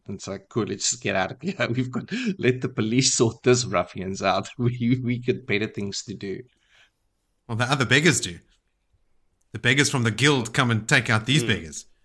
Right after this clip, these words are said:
Speaker 1: Mm. No, no, there's no, there's, the ruffians need to get sorted out, and they're getting <laughs> sorted out, yeah.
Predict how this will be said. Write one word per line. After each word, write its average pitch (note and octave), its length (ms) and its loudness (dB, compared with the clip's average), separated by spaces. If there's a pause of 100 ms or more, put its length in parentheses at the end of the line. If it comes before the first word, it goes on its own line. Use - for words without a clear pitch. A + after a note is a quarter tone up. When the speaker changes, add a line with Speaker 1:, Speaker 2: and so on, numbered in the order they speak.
(160)
Speaker 1:
Mm. B2+ 320 -2 (200)
No, A#2+ 160 2
no, G#2+ 180 4
there's F#2+ 220 -4
no, G#2+ 220 2 (100)
there's, G#2 160 -2
the F#2+ 80 -2
ruffians G#2+ 460 0
need G#2 160 -6
to G#2 60 -6
get G2 140 -6
sorted G#2 400 -4
out, G2+ 240 2
and G2 100 -6
they're G2 120 -4
getting G#2 340 -4
<laughs> - 160 2
sorted B2 400 -2
out, A#2+ 380 -2
yeah. F#2 220 0